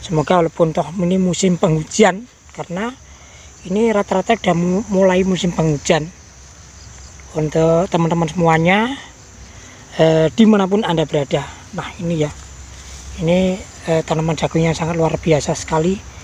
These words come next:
Dan juga tumpang sarinya yang tidak kalah dengan yang lain ya. Ini terlihat sekali, eh, sahabat tani semuanya dimanapun Anda berada. Oke, tak bosan-bosannya ya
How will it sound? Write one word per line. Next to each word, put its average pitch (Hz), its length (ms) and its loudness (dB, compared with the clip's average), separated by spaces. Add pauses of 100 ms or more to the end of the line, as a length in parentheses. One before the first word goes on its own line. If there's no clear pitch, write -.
(600)
Dan 160 160 2
juga 156 320 -2
tumpang 165 400 0
sarinya 185 720 0 (320)
yang 160 240 -2
tidak 165 240 -4
kalah 165 320 -2
dengan 165 480 -2 (800)
yang 185 160 0
lain 180 400 -4 (240)
ya. 160 160 -10 (360)
Ini 180 240 -8
terlihat 180 400 -4
sekali, 226 320 -2 (720)
eh, 185 540 2
sahabat 190 320 0
tani 202 160 2
semuanya 190 400 0
dimanapun 175 560 -2
Anda 165 160 0
berada. 165 400 2 (1500)
Oke, 254 160 2
tak 240 320 -6
bosan-bosannya 190 720 2
ya 170 160 0